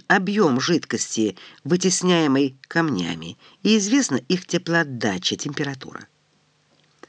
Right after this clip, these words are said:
Способ этот нашел распространение среди охотников, геологов на всей территории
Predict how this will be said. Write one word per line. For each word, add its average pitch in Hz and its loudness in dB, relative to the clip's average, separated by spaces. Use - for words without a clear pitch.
Способ - 2
этот 180 2
нашел 180 4
распространение 170 2
среди 190 2
охотников, 170 2
геологов 147 4
на 190 0
всей 294 2
территории 160 4